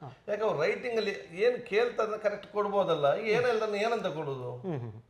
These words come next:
Speaker 2: ರೈಟಿಂಗಲ್ಲಿ ಕೇಳಿದ್ರಲ್ಲ, ಪುಸ್ತಕ ಮೇಳಕ್ಕೆ ಎಷ್ಟು ಖರ್ಚಾಗಿದೆ, ಏನೇ, ಯಾಕೆ, ಯಾಕೆ ಆಗಿದೆ,
Speaker 1: ಸೇಫ್ಟಿ ಲಾಕರ್‌ಗೆ ಇಷ್ಟು
Speaker 2: ಎಷ್ಟಾಗಿದೆ, ಅದು ಯಾಕೆ ಜಾಸ್ತಿ ಆಗಿದೆ,
Speaker 1: ಹ್ಮ್, ಹ್ಮ್.
Speaker 2: ಇಲ್ಲಿ ಏನಿದೆ,
Speaker 1: ಹ್ಮ್.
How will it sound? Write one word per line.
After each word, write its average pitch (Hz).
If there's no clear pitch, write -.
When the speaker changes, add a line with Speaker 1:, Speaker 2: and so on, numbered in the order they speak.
Speaker 2:
ರೈಟಿಂಗಲ್ಲಿ 233
ಕೇಳಿದ್ರಲ್ಲ, 190
ಪುಸ್ತಕ 202
ಮೇಳಕ್ಕೆ 160
ಎಷ್ಟು -
ಖರ್ಚಾಗಿದೆ, 123
ಏನೇ, 156
ಯಾಕೆ, 143
ಯಾಕೆ 113
ಆಗಿದೆ, 113
Speaker 1:
ಸೇಫ್ಟಿ 170
ಲಾಕರ್‌ಗೆ 156
ಇಷ್ಟು 143
Speaker 2:
ಎಷ್ಟಾಗಿದೆ, 135
ಅದು 160
ಯಾಕೆ 151
ಜಾಸ್ತಿ 127
ಆಗಿದೆ, 120
Speaker 1:
ಹ್ಮ್, 127
ಹ್ಮ್. -
Speaker 2:
ಇಲ್ಲಿ 170
ಏನಿದೆ, 127
Speaker 1:
ಹ್ಮ್. 151